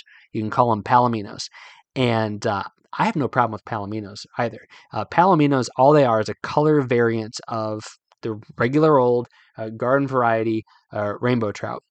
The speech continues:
And so you know them. They look like bananas. I mean, they are bright yellow with a bright orange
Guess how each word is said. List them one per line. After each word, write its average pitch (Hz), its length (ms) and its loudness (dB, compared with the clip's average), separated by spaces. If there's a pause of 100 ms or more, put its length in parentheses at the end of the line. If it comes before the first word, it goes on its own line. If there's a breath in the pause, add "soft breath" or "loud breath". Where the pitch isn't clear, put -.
(300 loud breath)
And 113 320 -2
so 107 280 0
you 135 180 -2
know 139 140 4
them. 98 220 -4
They 123 120 4
look 127 200 2
like 123 240 0
bananas. 101 400 -4
I 113 40 -12
mean, 113 140 -6
they 120 120 0
are 110 120 -4
bright 117 560 -2
yellow 117 320 -2
with 113 160 -8
a 104 60 -8
bright 123 360 -2
orange 131 480 -4